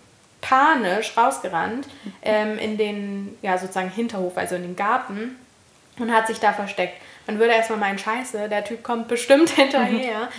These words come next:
Speaker 1: Und sie konnte halt auch nicht weiter abhauen, weil da eine riesen, ein riesen Zaun war. Aber zum Glück ist der Täter, ähm, nicht nach hinten geflüchtet,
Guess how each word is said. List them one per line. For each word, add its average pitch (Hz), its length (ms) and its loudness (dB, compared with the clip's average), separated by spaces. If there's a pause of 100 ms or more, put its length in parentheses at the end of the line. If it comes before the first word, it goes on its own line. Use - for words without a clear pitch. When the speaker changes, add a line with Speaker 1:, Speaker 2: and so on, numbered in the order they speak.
(160)
Speaker 1:
Und 226 100 0
sie 226 60 -8
konnte 254 260 4
halt 233 140 2
auch 202 80 -4
nicht 220 200 -4 (160)
weiter 226 400 2
abhauen, 220 340 0
weil 202 160 2
da 202 60 2
eine 208 260 -4
riesen, 240 320 -6
ein 208 80 -8
riesen 254 400 -6
Zaun 233 420 -6
war. 240 300 -6 (680)
Aber 285 400 2
zum 226 260 -2
Glück 294 300 0 (340)
ist - 200 -4
der 226 140 0
Täter, 226 840 -2
ähm, 214 340 -2
nicht 302 300 -4
nach 202 160 -4
hinten 277 380 -2
geflüchtet, 214 960 -4